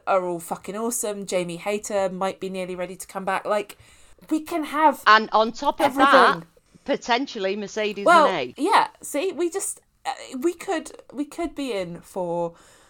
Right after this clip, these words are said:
Speaker 1: the most amazing wrestling show of our lives. <laughs>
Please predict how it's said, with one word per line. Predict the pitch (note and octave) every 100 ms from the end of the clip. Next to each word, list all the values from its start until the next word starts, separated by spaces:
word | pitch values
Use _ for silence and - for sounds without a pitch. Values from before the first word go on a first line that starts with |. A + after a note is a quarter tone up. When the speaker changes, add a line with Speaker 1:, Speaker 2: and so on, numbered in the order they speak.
| _ -
Speaker 1:
the |
most | G3+ G3 F#3
amazing | F#3 F3 F3 E3 E3 E3 E3+ _ _ _ _ _ -
wrestling | F#3 F3 - E3
show | E3+ D#3+ D#3 D#3 - - _ _
of | C#3 E3 E3
our | D#3+ D#3+
lives. | D#3 D#3 D#3 F3 F3+
<laughs> | -